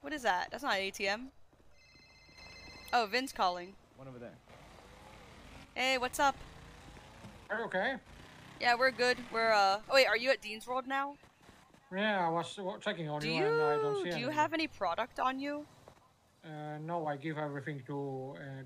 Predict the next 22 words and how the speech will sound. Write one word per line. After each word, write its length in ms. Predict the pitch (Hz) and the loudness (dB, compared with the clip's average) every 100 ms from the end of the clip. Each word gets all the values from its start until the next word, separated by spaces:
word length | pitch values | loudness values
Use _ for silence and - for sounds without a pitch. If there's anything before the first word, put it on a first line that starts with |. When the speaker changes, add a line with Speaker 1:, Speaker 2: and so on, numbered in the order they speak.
| 120 | -14
Speaker 3:
to, 300 | 127 135 131 - - 156 | -14 -12 -14 -18 -20 -14
uh, 260 | 139 135 135 | -12 -12 -10
Wolf. 220 | 143 147 113 - - - | -6 -4 -6 -18 -10 -4
Speaker 1:
Okay, 320 | - 185 175 | 0 2 0
so 140 | - 196 | -4 -4
we 140 | 269 | 4
have 140 | 277 185 | 4 6
all 240 | 208 220 | 4 2
the 80 | 202 | 0
product. 440 | - 196 180 175 | 0 0 0 -4
We're 80 | 214 | -6
gonna 220 | 220 208 185 | -4 -4 -4
refill, 580 | 208 - 220 202 190 180 | -8 -6 2 2 2 0
uh, 280 | 170 170 175 - - - - - | 0 -2 -4 -16 -20 -20 -20 -8
products, 520 | - 208 208 214 - | 2 4 4 2 -2
and 220 | - 190 185 | -6 -4 0
then, 260 | 185 180 | 0 0
um, 360 | 175 180 165 147 - - - - - - - - | -2 -2 -2 -6 -16 -20 -20 -20 -20 -20 -4 6
Kaiba 260 | 262 254 | 8 10
had 180 | 247 214 | 8 8
a 40 | |
Speaker 3:
Okay, 80 | 185 | 6